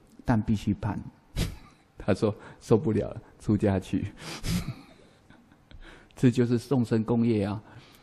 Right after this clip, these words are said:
有时候不是道理而已啊，他是业力。他说我，我以我的直觉经验，他有罪，但没证据啊。那我知道他没罪，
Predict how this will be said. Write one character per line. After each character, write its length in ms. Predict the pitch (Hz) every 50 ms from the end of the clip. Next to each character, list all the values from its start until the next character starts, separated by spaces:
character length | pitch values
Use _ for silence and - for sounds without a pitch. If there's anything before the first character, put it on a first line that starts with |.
| - _ _ _ _ - - - _
有 180 | - 123 120 110
时 120 | - -
候 60 | 147 127
不 160 | - - 117
是 120 | - 131 117
道 260 | - - 131 117 107
理 200 | 101 101 101 92
而 140 | 92 98 101
已 80 | 95
啊， 220 | 92 95 98 95 - -
他 120 | 123 120
是 100 | 127 123
业 240 | 113 123 120 107 95
力。 240 | 98 98 95 - - - - - - - -
他 80 | - -
说 140 | 135 160 151
我， 220 | 113 104 113 107 - - - - - - -
我 200 | 120 123 123 123 - - - - - - -
以 180 | 135 160 208
我 160 | 190 139 113 101
的 100 | 101 101
直 160 | - - 117
觉 160 | 120 117 98
经 240 | 92 - 113 107 110
验， 200 | 110 101 101 - - - - - - _ - - - _ _ _ _
他 220 | - - 131 127 120
有 180 | 85 92 98
罪， 240 | 95 - 101 95 101 - - - - - - - - - - -
但 160 | - 147 135
没 160 | 113 107 104
证 240 | 107 - 123 117 107
据 220 | 104 - 107 98 -
啊。 120 | - - - - _ _ _ _ _ _ _ _ _ _ _ - - - - - - - _ _ _ - -
那 120 | 160 180
我 120 | 151 139 135
知 220 | - - 190 208
道 100 | 214 185
他 220 | 175 - - 180
没 180 | 165 143 127 131
罪， 320 | 123 - 156 131 110 110